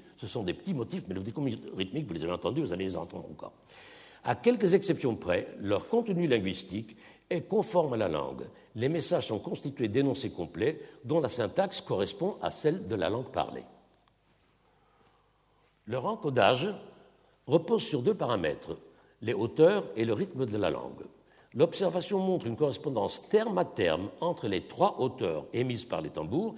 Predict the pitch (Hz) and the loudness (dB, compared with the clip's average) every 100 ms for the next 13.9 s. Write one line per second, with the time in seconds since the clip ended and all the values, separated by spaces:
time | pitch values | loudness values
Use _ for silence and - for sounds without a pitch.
0 | - - - 165 123 95 165 175 101 - | -14 -10 0 2 4 4 2 2 0 0
1 | 170 - - - 127 - 196 117 104 95 | 0 -2 -4 -2 -2 -2 -2 2 2 2
2 | 101 170 180 113 104 101 - 165 135 95 | 2 2 2 -2 -2 -2 -4 -6 -4 -6
3 | - 73 76 117 165 - - - 131 156 | -6 -8 -4 -4 -4 -14 -20 -4 -4 -2
4 | 160 87 64 62 57 - - - - - | -4 -4 -4 -8 -10 -16 -20 -20 -20 -20
5 | - - 113 185 165 120 87 95 - 131 | -20 0 4 6 6 4 2 -2 0 0
6 | 131 135 147 156 143 - 127 92 80 - | 2 0 2 0 0 0 4 4 2 -2
7 | - 147 117 101 85 80 113 156 - - | 0 2 0 0 0 0 0 0 -2 -14
8 | - - 120 185 185 175 170 160 156 147 | -12 -6 0 0 4 4 4 2 2 6
9 | 143 135 90 110 226 190 160 147 120 98 | 6 6 6 6 8 6 6 4 4 0
10 | 113 151 127 175 226 180 - - - 113 | 0 0 0 2 2 2 -4 -16 -12 0
11 | 156 196 - 82 78 82 80 80 82 113 | 4 4 4 0 2 0 -2 -6 -4 -4
12 | 110 69 - 202 208 - 87 90 73 - | -2 -6 -2 -4 -4 -8 -4 -4 -4 -8
13 | - 90 87 - 170 - 78 - - | -10 -4 -4 -2 -4 -4 -8 -12 -16